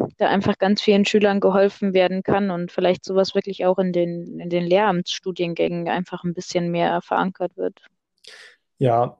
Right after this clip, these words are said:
Speaker 2: genau. Ich hab das Gefühl, ähm, sehr viele Dinge beginnen da schon, ähm, sehr tief in den Basics, sag ich mal. Also was ich den Leuten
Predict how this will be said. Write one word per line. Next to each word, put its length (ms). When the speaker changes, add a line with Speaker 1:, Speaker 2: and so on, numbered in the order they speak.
Speaker 2:
genau. 500
Ich 220
hab 140
das 180
Gefühl, 640
ähm, 460
sehr 240
viele 760
Dinge 600
beginnen 520
da 280
schon, 480
ähm, 580
sehr 380
tief 360
in 100
den 240
Basics, 640
sag 240
ich 180
mal. 260
Also 540
was 240
ich 400
den 200
Leuten 840